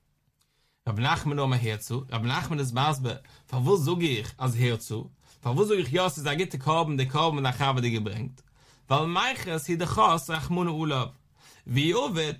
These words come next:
טוב לו ברכה. ווען די תורה זאגט מיר, אז ער זאגט,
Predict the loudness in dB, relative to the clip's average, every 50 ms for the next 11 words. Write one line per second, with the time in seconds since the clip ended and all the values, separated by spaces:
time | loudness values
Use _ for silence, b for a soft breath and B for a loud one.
0 | -10 -6 -4 -4 0 0 0 0 0 -2 0 -2 -2 -2 -2 -6 -6 -8 -12 -18
1 | _ _ _ _ _ _ _ _ _ _ _ _ _ -4 -2 0 0 0 0 -2
2 | -2 -2 0 0 0 2 2 2 0 2 0 0 0 0 0 0 0 0 0 0
3 | 0 0 -2 -2 -6